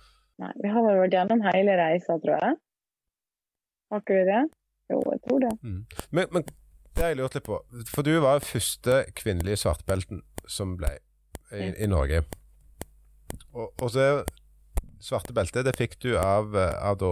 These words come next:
Speaker 2: kjæresten din?
Speaker 1: Mm.
Speaker 2: Syns du det var rart, eller var det, var det helt naturlig, eller var det, kjente du på at det kanskje
Speaker 1: Jeg hadde
Speaker 2: var litt rart?
Speaker 1: ikke,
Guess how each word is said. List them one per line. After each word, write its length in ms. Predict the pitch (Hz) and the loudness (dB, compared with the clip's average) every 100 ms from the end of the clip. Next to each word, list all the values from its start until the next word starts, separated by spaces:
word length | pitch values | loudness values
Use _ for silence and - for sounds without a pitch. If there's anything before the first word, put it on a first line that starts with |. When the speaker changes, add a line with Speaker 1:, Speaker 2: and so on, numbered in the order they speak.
| 98 | 0
Speaker 2:
kjæresten 480 | 95 87 80 - 175 | 0 0 -2 -2 -2
din? 140 | 147 - _ _ - _ _ _ _ - - _ _ - | -2 -6 _ _ -20 _ _ _ _ -6 -6 _ _ 2
Speaker 1:
Mm. 320 | 247 202 160 | 2 4 0
Speaker 2:
Syns 240 | 170 127 - | -4 -6 -4
du 80 | 117 | 0
det 120 | 104 | 2
var 160 | 104 101 | 2 2
rart, 400 | 127 190 - - - - | 0 -2 -12 -16 -8 -2
eller 160 | 151 147 | 0 2
var 140 | 131 | 4
det, 140 | 123 117 113 107 | 4 4 2 0
var 160 | - 104 | 0 2
det 140 | 98 | 4
helt 180 | 101 - | 2 0
naturlig, 400 | 107 104 107 143 131 | 0 0 0 0 2
eller 140 | 107 | 4
var 100 | 101 | 2
det, 140 | 120 98 98 90 - - - | 2 0 -2 -4 -10 -14 -6
kjente 260 | 104 82 104 | -2 -2 -4
du 60 | 95 | -2
på 80 | |
at 140 | 101 - | -2 0
det 140 | 95 95 101 | 0 0 0
kanskje 140 | - 254 | 0 2
Speaker 1:
Jeg 80 | 254 | 4
hadde 160 | 233 | 4
Speaker 2:
var 60 | 233 | 4
litt 140 | 285 | 4
rart? 100 | - | 2
Speaker 1:
ikke, 1700 | 226 208 208 - - 60 50 - - - 50 - - 247 254 - - | 2 4 4 2 2 2 0 -4 -6 -8 -6 -4 0 0 -2 -6 -6